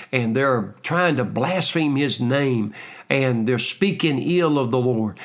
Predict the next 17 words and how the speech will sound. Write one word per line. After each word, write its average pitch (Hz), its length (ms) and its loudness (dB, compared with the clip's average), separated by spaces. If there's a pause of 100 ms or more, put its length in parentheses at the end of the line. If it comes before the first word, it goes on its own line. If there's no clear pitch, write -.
(200)
But 135 300 -2
there's 185 400 2
coming 185 400 -2
a 185 80 0
day 151 320 0
they're 147 340 2
going 170 280 0
to 165 80 2
realize 135 540 2 (340)
that 117 180 0
he 202 420 0
truly 180 760 0
is 131 180 0
the 131 80 0
Son 131 320 0
of 117 160 0
God, 110 360 -2